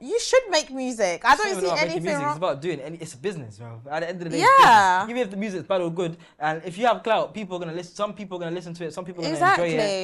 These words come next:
Speaker 2: it. Some people are gonna hate on it because it's bad or good in their
Speaker 1: Yeah.
Speaker 2: eyes. Everyone has their own perception and perspective. Like,
Speaker 1: Yeah.
Speaker 2: I always say, I always say the same thing.
Speaker 1: I feel like you should just
Speaker 2: Perception
Speaker 1: milk
Speaker 2: and
Speaker 1: it.
Speaker 2: perspective.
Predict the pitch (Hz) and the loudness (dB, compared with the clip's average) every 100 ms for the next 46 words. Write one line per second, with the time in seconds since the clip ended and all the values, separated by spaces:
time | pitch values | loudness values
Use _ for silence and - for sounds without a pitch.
0 | 185 208 165 160 160 151 170 175 147 151 | -6 -8 -8 -6 -6 -4 -4 -4 -6 -8
1 | 139 135 151 131 127 123 120 151 151 147 | -10 -8 -8 -8 -12 -14 -10 -6 -6 -6
2 | 131 156 147 143 453 359 214 190 208 - | -8 -10 -6 -2 2 4 4 4 0 -4
3 | 190 214 208 208 202 170 170 185 170 156 | -4 -4 -4 -4 -4 -4 -4 -4 -4 -6
4 | - _ - 165 - - - 143 131 135 | -14 _ -16 -10 -8 -8 -10 -12 -12 -12
5 | - - - 101 _ _ - 285 254 190 | -12 -12 -14 -20 _ _ -8 -2 0 0
6 | 196 180 190 233 262 - 196 170 185 165 | -2 -6 -8 -8 -8 -8 -10 -10 -12 -12
7 | 139 107 - 294 381 466 330 294 285 262 | -12 -14 0 2 4 2 0 0 -2 -4
8 | 262 240 247 262 165 196 165 143 175 - | -6 -4 -2 0 0 0 0 -2 -8 -14
9 | - 113 _ | -14 -14 _